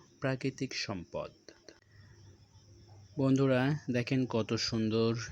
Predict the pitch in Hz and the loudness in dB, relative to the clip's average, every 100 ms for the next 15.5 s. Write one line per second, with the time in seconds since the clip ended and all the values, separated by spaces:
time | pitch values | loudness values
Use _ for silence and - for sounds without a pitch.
0 | - 131 131 117 107 113 113 107 101 101 | -6 0 2 2 0 0 0 -2 0 0
1 | 104 151 - - - - - - - - | 0 0 -2 -4 -8 -20 -20 -20 -20 -12
2 | - 127 131 123 113 110 123 - 113 143 | -2 2 4 4 2 2 0 2 2 2
3 | 160 - - - _ _ - 110 113 - | -2 -10 -20 -20 _ _ -4 -2 0 -2
4 | - 131 120 135 131 131 110 143 - _ | 0 0 0 0 0 0 -2 -4 -8 _
5 | _ _ - 107 120 - 127 117 127 127 | _ _ -8 -4 -4 -2 -4 0 0 0
6 | 113 120 110 110 110 104 101 104 107 113 | -4 -4 -2 0 -2 -2 -2 -2 -2 -2
7 | 101 104 104 104 120 120 - 107 107 107 | -2 -4 -2 -2 -4 -4 -2 -2 0 0
8 | - 190 - _ - - _ - - - | -2 -4 -6 _ -20 -20 _ -20 -20 -20
9 | _ 120 117 123 123 - - 110 - 123 | _ 0 2 2 0 -4 -8 -8 -2 -2
10 | 123 131 - 117 117 117 117 120 120 _ | 0 -2 0 0 2 4 4 2 -6 _
11 | _ _ _ _ _ _ _ - 110 120 | _ _ _ _ _ _ _ -6 0 2
12 | 127 123 - 104 104 120 - - - - | 2 -2 -2 -2 0 0 0 -2 -4 -8
13 | - - _ _ _ _ 117 117 120 - | -20 -20 _ _ _ _ -2 -2 0 2
14 | 135 110 110 123 - - - 104 104 110 | 2 4 0 -2 -2 -2 0 0 0 0
15 | 101 104 - 120 185 | -2 -6 -4 -2 0